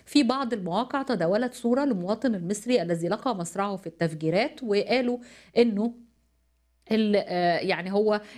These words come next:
المسماري كان أعلن على اتنين، فكان في صورة م-، منشورة لمواطن، المواطن ده قالوا عليه إن هو،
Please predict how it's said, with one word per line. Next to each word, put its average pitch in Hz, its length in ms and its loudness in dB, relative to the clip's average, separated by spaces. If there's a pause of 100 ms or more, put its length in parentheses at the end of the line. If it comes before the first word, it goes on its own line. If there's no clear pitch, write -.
المسماري 202 500 0
كان 233 180 -2
أعلن 220 320 -2
على 214 200 -2
اتنين، 233 360 0
فكان 247 340 0
في 262 180 -2
صورة 285 340 2
م-، 214 120 -4 (540)
منشورة 190 520 0
لمواطن، 240 600 0 (340)
المواطن 226 560 2
ده 254 340 2
قالوا 262 300 2
عليه 220 400 -2
إن 208 140 -8
هو، 233 340 2